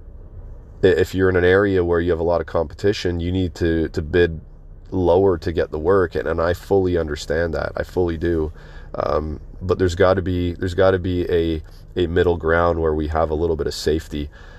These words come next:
uh, put into place and some safety involved when it comes to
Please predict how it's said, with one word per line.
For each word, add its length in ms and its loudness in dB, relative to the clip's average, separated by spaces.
uh, 220 0
put 200 2
into 160 -4
place 540 -2
and 120 -4
some 140 -6
safety 420 0
involved 460 0
when 120 -4
it 100 -8
comes 320 -4
to 500 -6